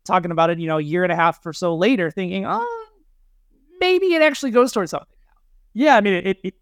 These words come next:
Speaker 2: it, it helps. Um, it certainly
Speaker 1: It
Speaker 2: helps, whether
Speaker 1: a
Speaker 2: it's
Speaker 1: little drop of the bucket.
Speaker 2: Yeah, yeah, like, it, it, it helps. It doesn't hurt. Um, you know, look, i-, if it ever came to the, to be where the Chiefs truly were willing to, or the Royals were willing to jump ship to Kansas, I'm,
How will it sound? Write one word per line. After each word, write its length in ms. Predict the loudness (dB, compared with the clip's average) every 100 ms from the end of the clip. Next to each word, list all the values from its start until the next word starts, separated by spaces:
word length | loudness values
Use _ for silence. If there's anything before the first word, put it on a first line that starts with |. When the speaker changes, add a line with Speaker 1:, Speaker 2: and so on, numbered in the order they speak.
| -4
Speaker 2:
it, 140 | -4 -2
it 120 | 0
helps. 500 | 2 2 0 -12 -10 -4
Um, 320 | -2 -2 -4
it 100 | -6
certainly 300 | -2 0 0
Speaker 1:
It 40 |
Speaker 2:
helps, 240 | 0 -2 -2
whether 260 | -2 0
Speaker 1:
a 40 | -4
Speaker 2:
it's 100 | -6
Speaker 1:
little 220 | -8 -2
drop 200 | -2 0
of 40 |
the 80 | -4
bucket. 400 | -2 -4 -8 -18 -8
Speaker 2:
Yeah, 360 | -2 2 2
yeah, 240 | 2 2 2
like, 180 | 2 0
it, 160 | 0
it, 140 | -2 -2
it 80 | 0
helps. 360 | 2 0 -2
It 40 | -2
doesn't 320 | 0 0 0
hurt. 340 | 0 0 -2
Um, 380 | -2 0 -2 -6 _ _ _
you 80 | -4
know, 60 | -2
look, 140 | -2
i-, 80 | -4
if 160 | -4 -2
it 80 | 2
ever 180 | 2 0
came 280 | 0 0
to 80 | 0
the, 280 | 0 -2 -4 -8
to 80 |
be 220 | -4 -2 0
where 260 | 0 -2
the 100 | -4
Chiefs 300 | -6 -4 -6
truly 540 | -4 0 2 2 -2 -6 _ _ -8
were 180 | -4 -2
willing 380 | 0 0 0
to, 220 | -2 0 0
or 180 | 0
the 60 | 0
Royals 420 | 0 -2 -2 -6
were 100 | -6
willing 240 | -2 -2 0
to 80 |
jump 240 | 0 -2 -2
ship 300 | -2 -4 -4
to 100 | -8
Kansas, 380 | -2 -2 -2
I'm, 100 | -4